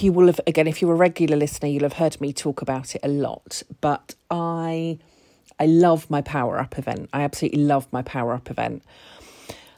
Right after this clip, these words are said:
Uh, the changes, the shifts, the transformation of people when they attend the day is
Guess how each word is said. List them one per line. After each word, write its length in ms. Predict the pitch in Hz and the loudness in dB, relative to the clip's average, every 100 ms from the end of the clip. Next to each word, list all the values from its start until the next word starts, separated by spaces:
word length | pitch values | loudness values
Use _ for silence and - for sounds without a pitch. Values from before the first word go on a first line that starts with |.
| - | 0
Uh, 380 | 113 82 92 - | 2 4 4 2
the 200 | 151 160 | 4 6
changes, 840 | - 202 190 185 180 170 165 - - | 6 6 6 6 6 6 6 2 -6
the 160 | 156 151 | -2 0
shifts, 960 | - 175 156 - - - - - - - | 4 4 4 0 -18 -12 -10 -8 -10 -8
the 760 | 160 160 156 151 151 147 147 139 _ _ _ _ _ _ - | -2 2 2 2 0 0 -4 -6 _ _ _ _ _ _ -12
transformation 1400 | - - 190 180 - - 165 156 147 143 - - 73 87 - _ - | -8 0 2 2 -2 2 4 4 2 0 -2 -4 -4 -8 -12 _ 0
of 200 | 131 120 | 0 0
people 880 | - 165 151 - 151 139 139 135 - - 143 | -2 0 0 -2 0 2 2 0 -2 -6 -2
when 500 | 156 147 147 143 143 - - - _ _ - _ | 0 2 2 0 -2 -6 -20 -20 _ _ -20 _
they 240 | - 165 156 | 0 4 6
attend 340 | 151 196 165 | 4 2 4
the 60 | 151 | 4
day 500 | 147 135 123 120 - - | 2 2 0 -2 -2 4
is 720 | 160 151 147 147 147 - - | 6 8 6 2 -2 -2 -6